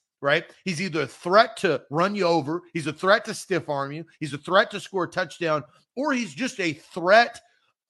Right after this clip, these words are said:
in general to help the Titans throw. I don't know how you're gonna do this with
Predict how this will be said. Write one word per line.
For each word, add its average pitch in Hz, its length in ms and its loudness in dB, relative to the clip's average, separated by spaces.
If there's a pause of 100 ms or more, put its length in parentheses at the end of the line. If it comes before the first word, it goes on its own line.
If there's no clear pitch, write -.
(160)
in 175 260 -6
general 160 800 0 (180)
to 202 160 0
help 226 280 4
the 202 80 -6
Titans 190 540 -4 (240)
throw. 214 560 0 (1400)
I 180 60 2
don't 285 100 2
know 285 80 4
how 233 140 4
you're 247 160 0
gonna 196 180 -2
do 190 240 0
this 160 300 -2
with 156 420 -2